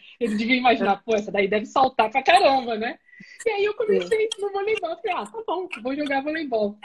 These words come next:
Speaker 1: E comecei no voleibol no Corinthians. Eu fui federada, é,
Speaker 2: Uhum.
Speaker 1: ficamos em terceiro lugar no Campeonato Paulista.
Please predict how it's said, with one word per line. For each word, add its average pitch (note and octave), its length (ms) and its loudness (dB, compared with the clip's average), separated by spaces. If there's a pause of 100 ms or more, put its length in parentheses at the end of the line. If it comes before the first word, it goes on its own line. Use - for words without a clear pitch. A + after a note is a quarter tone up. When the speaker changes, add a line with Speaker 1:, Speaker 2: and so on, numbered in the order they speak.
(400)
Speaker 1:
E G4+ 80 2
comecei G#4+ 420 4
no F4 80 0
voleibol D#4 540 0
no D#4 100 -2
Corinthians. D#4 720 -2
Eu G3 140 -8
fui G#3+ 160 0
federada, B3+ 800 0 (400)
é, G#3 360 4
Speaker 2:
Uhum. G3 100 -6
Speaker 1:
ficamos A3+ 340 2
em G#3+ 60 -2
terceiro B3 400 4
lugar G#3+ 280 4
no G#3+ 80 4
Campeonato G#3 540 0
Paulista. B3+ 720 0